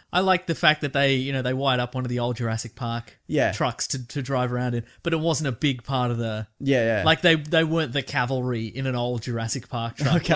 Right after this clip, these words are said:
Speaker 1: Like, "Oh, we've saved the day with
Speaker 2: Yeah,
Speaker 1: this,
Speaker 2: yeah.
Speaker 1: with this old, with this old throwback
Speaker 2: <laughs> Yeah,
Speaker 1: stuff," kind of thing.
Speaker 2: absolutely.
Speaker 1: It was just there, and they needed a car, so
Speaker 2: They
Speaker 1: they,
Speaker 2: got
Speaker 1: they
Speaker 2: it,
Speaker 1: got it.
Speaker 2: yeah.
Speaker 1: Yeah.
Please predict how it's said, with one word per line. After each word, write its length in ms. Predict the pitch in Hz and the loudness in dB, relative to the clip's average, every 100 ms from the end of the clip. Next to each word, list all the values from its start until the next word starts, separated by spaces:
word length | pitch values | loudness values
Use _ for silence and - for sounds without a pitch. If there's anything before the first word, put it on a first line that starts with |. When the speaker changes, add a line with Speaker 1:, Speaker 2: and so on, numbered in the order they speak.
| 139 | 4
Speaker 1:
Like, 40 | 151 | 4
"Oh, 220 | 240 240 | 4 4
we've 160 | 240 226 | 4 4
saved 320 | - 220 196 | 6 6 4
the 80 | 190 | 4
day 240 | 190 190 | 4 4
with 100 | 170 | 4
Speaker 2:
Yeah, 120 | 156 | 6
Speaker 1:
this, 240 | 143 139 113 | 6 6 2
Speaker 2:
yeah. 60 | - - | -4 -10
Speaker 1:
with 100 | 165 | -4
this 120 | 170 160 | 0 4
old, 200 | 160 165 | 4 4
with 100 | 143 | 0
this 80 | 165 | 2
old 200 | 156 135 | 0 0
throwback 440 | 160 151 151 127 | 0 2 2 0
Speaker 2:
<laughs> 120 | - | 0
Yeah, 200 | 147 127 | 2 4
Speaker 1:
stuff," 120 | 110 | 2
kind 180 | - 120 | -4 -4
of 80 | 117 | -4
thing. 160 | 131 107 | -4 -2
Speaker 2:
absolutely. 360 | 120 120 113 | -2 0 0
Speaker 1:
It 40 | 139 | 0
was 100 | - | 0
just 180 | 151 143 | 0 2
there, 260 | 160 160 | 2 4
and 120 | 151 | 0
they 120 | 143 143 | 0 -2
needed 240 | 147 131 | -2 -2
a 60 | 127 | -4
car, 260 | 143 123 | -4 -4
so 100 | 117 | -2
Speaker 2:
They 160 | 127 123 | 2 2
Speaker 1:
they, 40 | |
Speaker 2:
got 180 | 120 139 | 2 2
Speaker 1:
they 40 | 113 | 0
Speaker 2:
it, 60 | |
Speaker 1:
got 180 | 127 110 | -2 -4
it. 40 | |
Speaker 2:
yeah. 100 | 123 | -2
Speaker 1:
Yeah. 140 | 131 | -4